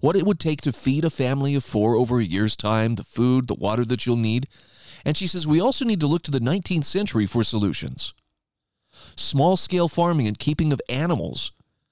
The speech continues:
may be the way to keep providing for yourself in a long-term situation. If you're at your bug-out location, for instance, longer than a year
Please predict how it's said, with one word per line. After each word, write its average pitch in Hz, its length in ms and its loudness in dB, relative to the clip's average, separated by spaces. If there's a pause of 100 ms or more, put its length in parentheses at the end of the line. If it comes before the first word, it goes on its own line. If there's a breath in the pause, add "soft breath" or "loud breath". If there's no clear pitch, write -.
(240)
may 135 280 0
be 170 160 0
the 175 120 2
way 131 220 2
to 135 160 -2
keep - 220 -2
providing 117 420 0
for 120 120 0
yourself 110 560 0
in 104 120 2
a 120 80 2
long-term 113 580 0
situation. 117 640 -2 (280 loud breath)
If - 160 0
you're 175 140 4
at 180 120 -2
your 185 80 0
bug-out 143 440 0
location, 139 500 2
for 135 120 0
instance, 139 340 -2
longer 120 320 2
than 127 140 0
a 135 40 2
year 127 280 2